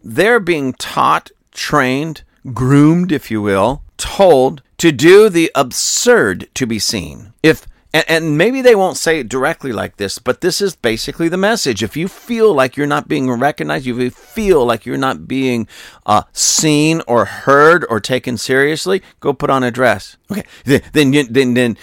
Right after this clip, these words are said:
you're in the wrong body. Uh, girls, take off the dress, put on some pants, shave your head, okay, and act tough. And,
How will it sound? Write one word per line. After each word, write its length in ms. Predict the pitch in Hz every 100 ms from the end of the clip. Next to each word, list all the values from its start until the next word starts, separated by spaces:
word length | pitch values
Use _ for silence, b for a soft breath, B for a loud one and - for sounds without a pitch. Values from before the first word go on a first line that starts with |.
| B
you're 240 | 104 165 156
in 160 | 143
the 120 | 127
wrong 260 | 120 123 120
body. 420 | 110 120 98 80 _ -
Uh, 120 | 104
girls, 540 | 107 139 147 165 - - _ _ _ _ _
take 200 | - 135
off 220 | 139 156 -
the 100 | 120
dress, 500 | 127 117 117 - - -
put 120 | 147
on 140 | 151
some 160 | 135 113
pants, 360 | 131 120 117
shave 340 | - 117 151 143
your 100 | 127
head, 400 | 123 104 104 110 _ 98
okay, 460 | 98 113 113 117 _
and 140 | 110 117
act 300 | 131 127 _
tough. 420 | - 110 95 - _
And, 260 | 113 113